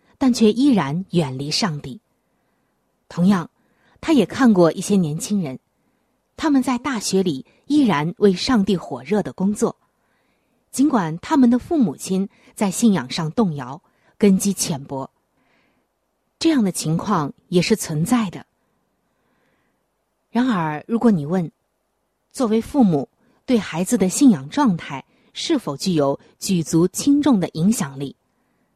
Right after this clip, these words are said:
毫无疑问，绝对是的。既然如此，就让我们说一说年轻人对父母有什么需要吧。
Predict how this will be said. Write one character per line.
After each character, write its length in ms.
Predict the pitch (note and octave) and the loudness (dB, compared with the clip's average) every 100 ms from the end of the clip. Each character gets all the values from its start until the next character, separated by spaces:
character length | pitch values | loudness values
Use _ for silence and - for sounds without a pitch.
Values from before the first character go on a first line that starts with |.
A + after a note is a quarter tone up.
| _ | _
毫 320 | _ - E3 G#3+ | _ -10 -2 2
无 160 | A3 | 2
疑 120 | C#3+ | -2
问， 220 | C#3+ D3+ B2+ _ _ _ _ _ - | -4 -4 -6 _ _ _ _ _ -10
绝 340 | - D#3+ F3+ | -4 -2 0
对 160 | B3 F#3 | 0 -2
是 260 | - - | -4 -10
的。 100 | - _ _ _ _ _ _ _ _ _ _ _ _ _ _ _ _ _ | -16 _ _ _ _ _ _ _ _ _ _ _ _ _ _ _ _ _
既 140 | - | -2
然 160 | B3 A#3+ | 2 4
如 100 | A#3 | 2
此， 320 | A#3+ - C#3+ - _ _ _ _ _ | 0 -4 -10 -14 _ _ _ _ _
就 120 | - | 2
让 160 | D#4 B3+ | 6 6
我 60 | C3+ | 2
们 100 | D3+ | -4
说 220 | - A3 | 2 2
一 60 | |
说 280 | E3+ E3 D3 _ _ _ - | 2 -2 -6 _ _ _ 0
年 220 | F3+ A3+ | 4 4
轻 220 | - D4+ | 4 4
人 180 | F#3 G3 | 4 2
对 140 | A3+ | 0
父 220 | G3+ C4+ | -2 0
母 260 | F#3+ C#3+ C3+ - | 2 0 -4 -4
有 160 | E3 | -2
什 160 | D3 D3+ | -2 -4
么 80 | D3+ | -8
需 220 | - A3 | -4 -2
要 200 | G#3+ F3 | -2 -4
吧。 200 | D3 - | -12 -20